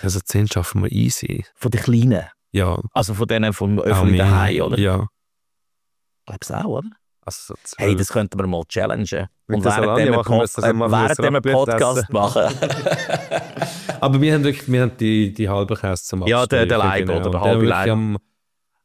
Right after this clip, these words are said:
Speaker 1: am achtzehnten, ähm, morgen in einer Woche,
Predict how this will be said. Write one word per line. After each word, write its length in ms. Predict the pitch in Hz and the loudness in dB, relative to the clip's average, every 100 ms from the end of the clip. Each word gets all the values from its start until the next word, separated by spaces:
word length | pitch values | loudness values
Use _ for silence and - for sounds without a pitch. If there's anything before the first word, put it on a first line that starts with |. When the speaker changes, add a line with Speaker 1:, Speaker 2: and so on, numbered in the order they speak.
| _ | _
Speaker 1:
am 300 | 104 101 101 - | -4 -2 -2 -4
achtzehnten, 1200 | 117 113 - 131 120 - - 120 117 117 120 117 - _ - | -6 -6 -2 0 0 -4 -2 2 4 4 2 0 -6 _ -8
ähm, 580 | 95 92 90 92 90 87 - _ _ _ _ _ | -2 0 0 0 -2 -4 -8 _ _ _ _ _
morgen 240 | - 98 98 | -4 0 0
in 120 | 95 | 0
einer 200 | 95 95 | 0 -2
Woche, 400 | 104 - 123 | -4 -4 -2